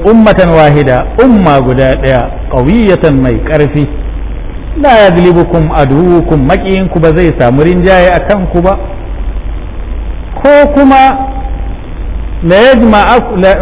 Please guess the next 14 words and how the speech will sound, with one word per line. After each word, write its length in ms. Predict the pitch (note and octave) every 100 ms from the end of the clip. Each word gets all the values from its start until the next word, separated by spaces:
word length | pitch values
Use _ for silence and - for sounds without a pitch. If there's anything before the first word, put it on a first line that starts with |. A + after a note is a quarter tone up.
| F#3 F3
la 120 | F3 F#3+
yajma'annakum, 640 | G#3+ G#3+ G3+ G3+ F3 D#3+ C3+
ko? 80 | C4+ C#4 - - - - - - - -
Zai 240 | D3+ B3+ G#3 -
tara 720 | F#3+ A#3 B3+ C4 C4 B3+ G#3+ G#3
ku 80 |
min 200 | G#3 A3+
quburikum, 520 | A3 G3+ G3+ F#3 F3+ F3
wato, 260 | E3 E3 E3+
zai 140 | G#3+ G3
tada 280 | G#3 A3 A3
ku 180 | F3+ F#3
daga 240 | E3 D3+ D3
kaburan 320 | F3+ F3+ F#3